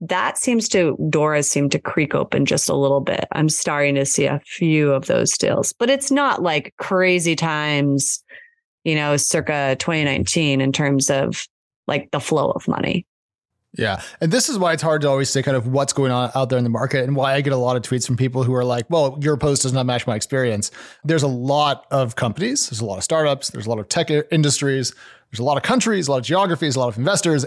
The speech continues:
Speaker 2: and sorting out exactly how to explain the current moment is tough 'cause it's not one single thing. It's a big mix of stuff.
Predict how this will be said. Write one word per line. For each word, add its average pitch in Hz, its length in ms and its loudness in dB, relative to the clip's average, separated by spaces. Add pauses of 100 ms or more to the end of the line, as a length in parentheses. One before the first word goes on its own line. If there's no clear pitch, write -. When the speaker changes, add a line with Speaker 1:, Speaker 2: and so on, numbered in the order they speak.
Speaker 2:
and 156 440 0
sorting 220 360 0
out 196 140 2
exactly 143 480 0
how 139 140 2
to 135 60 2
explain 131 640 0 (200)
the 139 100 0
current 147 300 0
moment 143 540 2 (360)
is 147 260 2
tough 120 360 -2
'cause 127 140 -4
it's 143 160 -2
not 151 320 0
one 135 320 2
single 123 380 0
thing. 113 260 -2
It's 110 140 -4
a 120 60 -2
big 156 260 0
mix 123 260 -2
of 117 80 -6
stuff. 113 260 -2